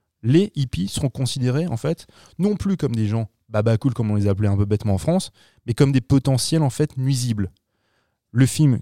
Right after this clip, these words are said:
que fera, euh, que fera Don Siegel avec, euh, avec Clint Eastwood, Dirty Harry, sur,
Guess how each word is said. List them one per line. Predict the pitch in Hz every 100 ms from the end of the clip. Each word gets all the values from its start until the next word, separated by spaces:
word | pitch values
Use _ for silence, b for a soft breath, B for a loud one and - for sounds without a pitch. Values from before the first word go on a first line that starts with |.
| -
que | 110
fera, | - - 117
euh, | 101 95 90 90 92
que | -
fera | 107
Don | 107 110
Siegel | - 135 120 127 110 - _ _
avec, | 95 98 104
euh, | 92 90 90 90 -
avec | - 95
Clint | 127 113
Eastwood, | 113 - 131 113 - b b _ _
Dirty | 104 104 - 95
Harry, | 101 220 - - _ _ _ _ _
sur, | - 117